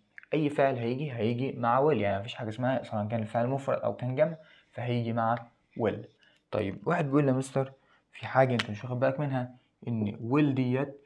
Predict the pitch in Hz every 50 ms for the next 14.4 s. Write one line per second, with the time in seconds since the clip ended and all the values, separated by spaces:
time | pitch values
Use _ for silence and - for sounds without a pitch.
0 | _ _ _ - - - 127 113 - 123 123 123 123 127 131 139 - - _ _
1 | _ _ _ _ _ _ _ _ _ - 123 120 120 131 135 135 135 - 127 131
2 | 131 127 127 139 147 156 151 143 135 135 143 156 - - _ - 123 123 127 117
3 | 120 117 117 - 123 127 131 143 160 190 - - - 131 135 143 143 - - 123
4 | 131 135 131 120 127 147 147 135 135 - - - - - _ - 120 113 113 110
5 | 120 120 113 120 113 - - 123 123 139 156 143 123 110 104 110 - - 110 107
6 | - - 147 143 143 131 131 131 135 139 143 131 120 127 117 104 - - - _
7 | - - - - _ - 120 120 120 117 113 107 107 110 110 - 143 156 151 -
8 | - 127 123 123 - 113 113 123 131 127 123 131 131 131 131 131 131 131 127 127
9 | 143 160 170 170 160 - - _ _ _ - 123 143 143 139 139 131 - 147 156
10 | 151 - 139 139 127 123 120 113 131 131 131 123 123 120 120 123 127 131 - -
11 | 120 120 117 123 127 131 131 127 123 - 131 139 160 170 - - - _ _ _
12 | - - - _ _ _ _ _ _ _ _ _ _ _ - 117 113 127 135 131
13 | 123 120 120 117 - 117 104 107 107 107 117 107 107 110 117 123 123 123 110 113
14 | 120 123 139 160 170 170 143